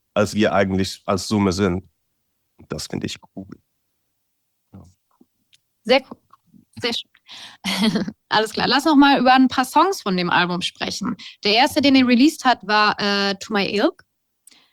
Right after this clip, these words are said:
Speaker 2: der bestimmt auch sehr viele Leute überrascht hat, weil es, glaub ich, der softeste So-, äh, Song ist, den Seal and Ada bis jetzt gemacht haben.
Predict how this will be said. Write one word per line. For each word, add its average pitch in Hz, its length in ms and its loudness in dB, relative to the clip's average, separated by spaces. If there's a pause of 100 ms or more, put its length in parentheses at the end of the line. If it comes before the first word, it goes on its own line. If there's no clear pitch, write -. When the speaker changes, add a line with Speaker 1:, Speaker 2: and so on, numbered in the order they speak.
(420)
Speaker 2:
der 220 80 2
bestimmt 240 320 -2
auch 220 100 0
sehr 220 220 0
viele 240 180 0
Leute 226 240 4
überrascht 208 380 0
hat, 240 120 -4
weil 214 100 4
es, - 80 -6
glaub 214 160 2
ich, 214 100 -4
der 202 360 0
softeste - 680 -2
So-, 233 220 2
äh, 226 320 6
Song 262 260 2
ist, 240 240 0
den 220 140 -6
Seal 214 180 -2
and 220 120 2
Ada 220 200 4
bis 214 160 -8
jetzt 202 160 -8
gemacht 202 360 0
haben. 247 440 4